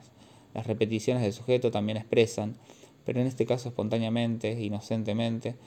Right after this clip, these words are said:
la modalidad según la cual se organiza el discurso. Es esto lo que nosotros debemos leer.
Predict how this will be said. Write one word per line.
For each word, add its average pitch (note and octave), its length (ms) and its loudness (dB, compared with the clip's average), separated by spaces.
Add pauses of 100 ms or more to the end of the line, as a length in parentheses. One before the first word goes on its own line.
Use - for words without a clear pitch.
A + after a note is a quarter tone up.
(240)
la A2 100 -2
modalidad A2+ 480 4
según A#2 360 2
la G#2+ 180 0
cual A#2+ 260 2
se A#2+ 120 -6
organiza A2 400 -4
el G#2 60 -2
discurso. - 520 -6 (680)
Es A#2+ 220 -2
esto C#3 200 2
lo A2+ 100 6
que A2 100 0
nosotros A#2+ 420 -2
debemos A2 380 0
leer. G2+ 300 -4